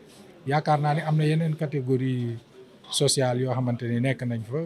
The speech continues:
Bu ma jëlee lu mel ni mécanicien yi, jox nañ leen ay ndàmpaay yoo xamante ni war na leen a mën a permettre bu ñu ko bëggee ñu gunge leen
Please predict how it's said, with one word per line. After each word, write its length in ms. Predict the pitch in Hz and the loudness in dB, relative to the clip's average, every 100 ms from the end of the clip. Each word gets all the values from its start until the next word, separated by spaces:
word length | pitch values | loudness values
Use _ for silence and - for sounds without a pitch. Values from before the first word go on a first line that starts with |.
| 160 131 | -6 -8
Bu 80 | |
ma 100 | 135 | -6
jëlee 360 | 135 139 135 135 | -4 -2 -2 -2
lu 140 | 131 | -2
mel 180 | 131 131 | -4 -6
ni 220 | 127 127 127 | -6 -6 -6
mécanicien 560 | 135 143 127 120 110 | -6 -4 -4 -4 -8
yi, 160 | 113 165 - - - - - - - - | -10 -12 -16 -20 -20 -20 -20 -20 -20 -8
jox 160 | 117 135 | 2 4
nañ 220 | 151 147 | 4 2
leen 200 | 143 139 135 | 2 0 0
ay 580 | 135 135 131 123 120 113 95 - - - - - | 2 2 2 0 -2 -6 -12 -20 -20 -20 -18 0
ndàmpaay 480 | 131 160 147 147 139 | 8 8 8 4 4
yoo 120 | 135 | 2
xamante 360 | 127 123 123 123 | 0 -4 -4 -4
ni 140 | 135 | -4
war 180 | 147 143 | -2 -2
na 80 | 156 | 0
leen 200 | 147 147 | 0 0
a 40 | 139 | -2
mën 180 | 139 135 | -2 -4
a 40 | |
permettre 540 | 123 131 123 127 143 - - - - - | -2 -2 0 -4 -6 -14 -20 -20 -20 -14
bu 140 | 120 170 | 0 4
ñu 120 | 185 | 6
ko 120 | 180 | 6
bëggee 500 | 156 160 139 143 165 127 | 6 4 4 2 0 -2
ñu 80 | 151 143 | -2 4
gunge 260 | 175 156 | 6 8
leen 240 | 139 143 | 8 6